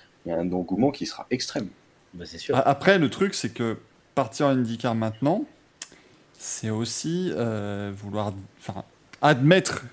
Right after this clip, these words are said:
Speaker 3: du coup, qu'il a plus le niveau. Je pense que, est-ce qu'en fait,
Speaker 1: Oui, non, je
Speaker 3: est-ce
Speaker 1: parle
Speaker 3: que
Speaker 1: pas
Speaker 3: Ricciardo
Speaker 1: maintenant.
Speaker 3: a
Speaker 1: Je parle
Speaker 3: encore
Speaker 1: dans, dans deux, trois ans, tu peux très
Speaker 3: Oui, c'est
Speaker 1: bien
Speaker 3: ça.
Speaker 1: mettre
Speaker 3: Dans
Speaker 1: un
Speaker 3: quelques
Speaker 1: an,
Speaker 3: années.
Speaker 1: je parle pas tout de suite, mais,
Speaker 3: Ouais.
Speaker 1: euh, tu, il peut très bien reten-, re-,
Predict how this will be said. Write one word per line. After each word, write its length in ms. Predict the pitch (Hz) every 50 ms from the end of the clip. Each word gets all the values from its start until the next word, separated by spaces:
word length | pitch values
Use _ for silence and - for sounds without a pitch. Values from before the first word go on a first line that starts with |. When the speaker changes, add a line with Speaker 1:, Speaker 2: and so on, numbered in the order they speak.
| - _ _ -
Speaker 3:
du 100 | 127 123
coup, 120 | - 156 156
qu'il 160 | 151 - 139
a 40 | 120
plus 140 | 110 - 131
le 60 | 127
niveau. 220 | 123 123 117 113 101
Je 40 | -
pense 160 | - 127 131
que, 80 | - -
est-ce 340 | 87 131 - - 139 - -
qu'en 120 | - 170
fait, 100 | 165 208
Speaker 1:
Oui, 120 | 208 208 - - -
non, 200 | 165 185 190 - -
je 120 | 139 135
Speaker 3:
est-ce 80 | 147 -
Speaker 1:
parle 60 | -
Speaker 3:
que 60 | 208
Speaker 1:
pas 60 | 196
Speaker 3:
Ricciardo 260 | 131 135 - 170 185
Speaker 1:
maintenant. 240 | 185 202 180 160 151
Speaker 3:
a 20 | 147
Speaker 1:
Je 60 | -
parle 240 | 160 165 165 175 170
Speaker 3:
encore 80 | 151 101
Speaker 1:
dans, 280 | 104 104 101 101 - -
dans 200 | 107 107 110 104
deux, 140 | 101 110
trois 300 | 104 - - 117 107 117
ans, 80 | 151 165
tu 140 | 160 - -
peux 140 | - 98 -
très 120 | - 190
Speaker 3:
Oui, 100 | 240 240
c'est 100 | 165 165
Speaker 1:
bien 60 | 135 127
Speaker 3:
ça. 220 | 180 160 131 - - - _ _ - -
Speaker 1:
mettre 120 | 90 90 107
Speaker 3:
Dans 80 | -
Speaker 1:
un 20 | 104
Speaker 3:
quelques 40 | 110
Speaker 1:
an, 220 | 147 185 190 202
Speaker 3:
années. 60 | 170 143
Speaker 1:
je 40 | 113
parle 160 | 120 - -
pas 120 | - 113
tout 140 | 95 - -
de 60 | 123
suite, 260 | - - 196 - - - - - - - _
mais, 100 | - 104
Speaker 3:
Ouais. 80 | 101 110
Speaker 1:
euh, 320 | 107 180 85 85 87 - - _
tu, 180 | - 120 113 -
il 100 | 107 98
peut 100 | - 113
très 160 | - - 117
bien 140 | 110 110 120 110
reten-, 280 | 101 95 98 101 101
re-, 320 | 95 - 92 - 101 95